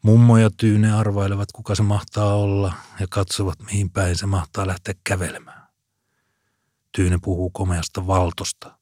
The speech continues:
joka oli kesällä laittamassa mummolan taloon peltikattoa. Valton hän haluaisi omakseen, mutta mies on huikentelevainen.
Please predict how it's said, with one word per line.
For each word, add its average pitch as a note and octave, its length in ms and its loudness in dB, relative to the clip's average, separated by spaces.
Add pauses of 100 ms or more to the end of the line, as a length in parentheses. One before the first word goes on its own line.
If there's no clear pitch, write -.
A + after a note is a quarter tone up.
(420)
joka - 160 -8
oli E2+ 140 -4
kesällä F#2 420 -4
laittamassa F#2 560 -4
mummolan F#2 580 0
taloon F#2+ 440 0
peltikattoa. - 1120 -6 (920)
Valton F2+ 380 0
hän F#2 140 -2
haluaisi F2+ 460 -2
omakseen, F#2+ 600 -4
mutta - 280 -8
mies G#2+ 400 2
on G#2 120 0
huikentelevainen. G2 960 -2